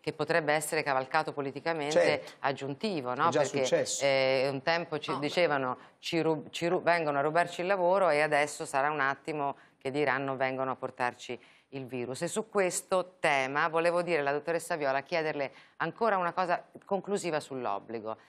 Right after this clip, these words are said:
Speaker 1: Poiché la Costituzione lo prevede e poiché, eh, ci sono già altri vaccini obbligatori che,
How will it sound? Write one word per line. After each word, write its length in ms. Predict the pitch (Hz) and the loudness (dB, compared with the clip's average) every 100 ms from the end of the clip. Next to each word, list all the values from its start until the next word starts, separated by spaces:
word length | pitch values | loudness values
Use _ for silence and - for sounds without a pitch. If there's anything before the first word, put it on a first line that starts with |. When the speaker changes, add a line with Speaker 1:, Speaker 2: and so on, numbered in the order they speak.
| _ _ _ _ | _ _ _ _
Speaker 1:
Poiché 320 | 180 175 247 | 0 2 4
la 120 | 262 208 | 4 4
Costituzione 500 | 185 - 175 196 180 | 0 -4 -4 0 0
lo 80 | 170 | 0
prevede 760 | 156 139 127 117 113 120 113 | 0 0 0 -2 -4 -6 -6
e 160 | - 147 | -6 -4
poiché, 840 | - 165 165 - 220 190 156 - - _ - | 0 -2 0 2 4 4 2 -2 -18 _ -4
eh, 580 | 147 143 139 131 127 - | 0 2 4 4 2 -2
ci 120 | 160 | -6
sono 280 | - 208 160 | -2 0 2
già 320 | 202 196 - | 4 4 4
altri 340 | - 135 - 135 | 2 0 0 -2
vaccini 460 | 131 - - 139 | -2 -4 -6 -4
obbligatori 960 | 131 127 127 127 131 123 120 120 123 117 | -4 -4 -2 -2 0 0 0 -2 -6 -6
che, 400 | - 131 131 - | -4 -2 -2 -4